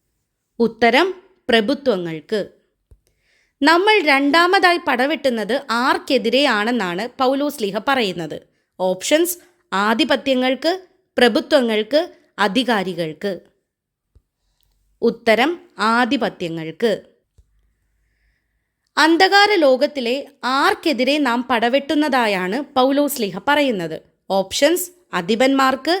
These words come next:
പ്രഭുക്കന്മാർക്ക്, അധികാരികൾക്ക്. ഉത്തരം അധിപന്മാർക്ക്. സ്വർഗീയ ഇടങ്ങളിൽ വർത്തിക്കുന്ന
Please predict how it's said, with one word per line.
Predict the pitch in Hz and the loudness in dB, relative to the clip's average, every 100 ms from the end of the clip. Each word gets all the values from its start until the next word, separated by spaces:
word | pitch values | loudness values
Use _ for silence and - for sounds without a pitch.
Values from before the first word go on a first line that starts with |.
| 370 _ _ - | -4 _ _ 0
പ്രഭുക്കന്മാർക്ക്, | 226 214 233 339 302 247 233 240 330 370 - _ | 2 2 2 2 2 0 -2 -4 -4 -4 -14 _
അധികാരികൾക്ക്. | 185 185 262 247 202 180 170 151 - 208 - _ _ _ _ _ - _ _ _ _ _ _ | -6 -2 -2 0 -2 -4 -6 -8 -4 -4 -4 _ _ _ _ _ -20 _ _ _ _ _ _
ഉത്തരം | 240 240 - 214 262 339 - _ | -2 -2 2 2 2 -2 -6 _
അധിപന്മാർക്ക്. | 208 185 240 254 240 180 160 - 220 185 - _ _ _ _ _ _ _ _ _ _ | -6 -2 0 2 0 -4 -8 -6 -6 -6 -12 _ _ _ _ _ _ _ _ _ _
സ്വർഗീയ | - 302 311 262 359 381 403 | 0 4 2 2 2 2 0
ഇടങ്ങളിൽ | 269 254 262 294 311 285 | 0 0 0 0 -2 -2
വർത്തിക്കുന്ന | 233 226 311 240 220 | -4 -4 -8 -6 -6